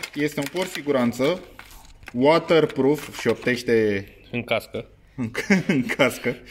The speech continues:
Speaker 1: Vine cu imbusul aici ca să nu stai să-l cauți ca fraierul,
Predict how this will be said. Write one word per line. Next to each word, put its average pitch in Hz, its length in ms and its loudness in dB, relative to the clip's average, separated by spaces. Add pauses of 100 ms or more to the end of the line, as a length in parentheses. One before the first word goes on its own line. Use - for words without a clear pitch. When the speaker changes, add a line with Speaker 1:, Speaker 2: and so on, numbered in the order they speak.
(720)
Speaker 1:
Vine 151 280 2
cu 160 160 2
imbusul 151 460 4
aici 147 220 4
ca 139 220 2
să 131 140 2
nu 143 120 2
stai 143 180 2
să-l 139 180 -2
cauți 131 680 0
ca 127 140 -4
fraierul, 123 400 0